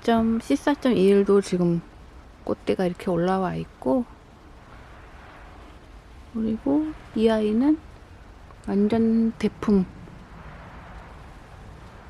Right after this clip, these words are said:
신부의 부케. 얘도 지금 사이즈가 어마무시한데 지금 십팔 호분이 있거든요.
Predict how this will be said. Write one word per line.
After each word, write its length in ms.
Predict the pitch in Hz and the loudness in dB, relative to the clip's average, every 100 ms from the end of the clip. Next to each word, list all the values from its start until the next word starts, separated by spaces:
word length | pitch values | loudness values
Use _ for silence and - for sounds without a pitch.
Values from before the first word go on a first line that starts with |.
| - - - - - - - - | -20 -20 -20 -20 -20 -20 -18 -12
신부의 500 | - 302 294 285 254 | 6 12 12 10 4
부케. 440 | 240 - - 170 - - - - - - - - - - - - - - - - - - - | 4 -4 0 0 0 -12 -20 -20 -20 -18 -20 -20 -20 -20 -20 -20 -20 -20 -20 -20 -20 -4 2
얘도 180 | 214 | 2
지금 260 | 214 - 185 | 2 0 0
사이즈가 500 | - 220 240 226 190 | 0 0 0 0 0
어마무시한데 840 | 165 196 190 - 208 208 226 202 - - - - - - - - - - - - - - | 2 2 0 0 -2 -2 -4 -6 -10 -20 -20 -20 -20 -20 -20 -20 -20 -20 -20 -20 -20 -14
지금 180 | - 180 | -4 -4
십팔 560 | 165 - 294 - - 311 | -2 -2 -2 -2 6 8
호분이 340 | 330 302 220 165 | 8 6 4 2
있거든요. 560 | - 151 160 170 254 | -2 -4 -2 0 0